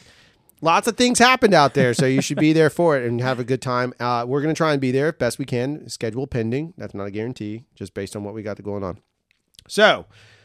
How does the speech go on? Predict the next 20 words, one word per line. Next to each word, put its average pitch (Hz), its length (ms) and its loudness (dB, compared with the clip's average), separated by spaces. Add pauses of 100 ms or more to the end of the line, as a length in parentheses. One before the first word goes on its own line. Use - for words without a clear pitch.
(280)
uh, 131 200 2
check 160 300 -2
that 170 140 2
out. 135 280 2 (100)
Uh, 131 200 2
again, 160 340 0
you 156 60 -4
can 139 100 -4
find 139 160 -2
us 131 100 -6
on 135 80 -4
social 135 260 -2
media 127 240 -2
at - 160 -14
all 110 220 -2
the, 123 380 -4
uh, 107 200 -2
Ride 113 220 0
the 120 60 -2
Rebellion 120 480 -4